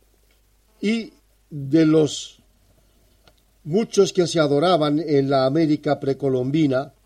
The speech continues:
antes de la llegada de Colón a esas tierras. Todos profetizaron. Uno de los grandes profetas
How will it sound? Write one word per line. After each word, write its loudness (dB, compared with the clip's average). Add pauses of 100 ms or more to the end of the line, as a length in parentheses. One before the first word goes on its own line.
(340)
antes 0
de -2
la 0
llegada -2
de -4
Colón -2 (560)
a 0
esas -6
tierras. -6 (540)
Todos 4
profetizaron. 0 (1500)
Uno 4
de 2
los 0
grandes 2
profetas -4